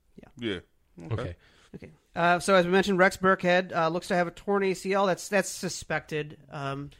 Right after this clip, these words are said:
Speaker 1: we don't have a ton of definite on that
Speaker 3: Yeah,
Speaker 1: injury,
Speaker 3: we're still
Speaker 1: but
Speaker 3: waiting on the, on the confirmed reports there, but, you know,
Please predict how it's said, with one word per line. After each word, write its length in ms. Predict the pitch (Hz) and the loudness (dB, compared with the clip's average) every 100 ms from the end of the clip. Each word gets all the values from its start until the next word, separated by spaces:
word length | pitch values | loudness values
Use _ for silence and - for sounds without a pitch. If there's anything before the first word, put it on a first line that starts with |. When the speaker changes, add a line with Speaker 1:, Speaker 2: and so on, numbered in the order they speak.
| - _ - | -20 _ -12
Speaker 1:
we 100 | 180 | -2
don't 280 | 180 175 - | 0 0 -2
have 360 | - 165 156 127 | -2 2 2 0
a 80 | 151 - | -6 -8
ton 460 | - 170 165 160 | -10 -6 -4 -6
of 500 | 165 156 151 147 143 - _ _ _ _ 160 _ _ 180 | -6 -4 -4 -6 -12 -20 _ _ _ _ -20 _ _ -8
definite 440 | 170 180 190 185 - - _ _ _ - | 0 0 0 -6 -8 -20 _ _ _ -8
on 180 | 165 156 | -4 0
that 180 | 165 220 | 4 10
Speaker 3:
Yeah, 140 | 220 | 12
Speaker 1:
injury, 140 | 185 | 12
Speaker 3:
we're 60 | 165 | 12
still 180 | 151 180 | 12 12
Speaker 1:
but 40 | |
Speaker 3:
waiting 180 | 156 131 | 12 10
on 100 | 127 | 10
the, 200 | 117 117 117 | 10 8 8
on 100 | 113 | 6
the 80 | 104 | 6
confirmed 460 | 113 - 110 107 | 4 6 6 6
reports 540 | 107 - 131 135 127 - | 6 10 12 12 10 8
there, 200 | 117 120 | 8 12
but, 180 | 131 - - - - | 10 8 -8 -6 6
you 100 | 156 | 10
know, 160 | 151 | 10